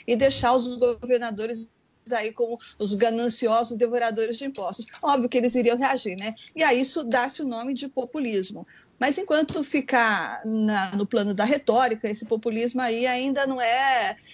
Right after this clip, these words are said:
tão ruim, né? O problema é quando esse,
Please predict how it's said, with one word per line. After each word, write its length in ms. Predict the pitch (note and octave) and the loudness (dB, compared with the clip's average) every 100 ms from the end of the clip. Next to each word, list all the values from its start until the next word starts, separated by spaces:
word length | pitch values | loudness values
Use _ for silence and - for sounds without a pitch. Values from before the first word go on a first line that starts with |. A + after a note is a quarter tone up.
| - _ | -20 _
tão 240 | - A3 A#3+ | 2 2 4
ruim, 400 | C4+ C#4+ C4+ F#3+ | 2 2 2 0
né? 180 | F3+ A3 | -2 0
O 80 | |
problema 320 | A3+ G#3 G3+ C4+ | 0 0 0 -4
é 60 | |
quando 500 | E4 E4 E4 C4+ C4 - | -2 0 0 0 0 2
esse, 640 | A3 A3 - C4 B3+ | 2 0 0 4 4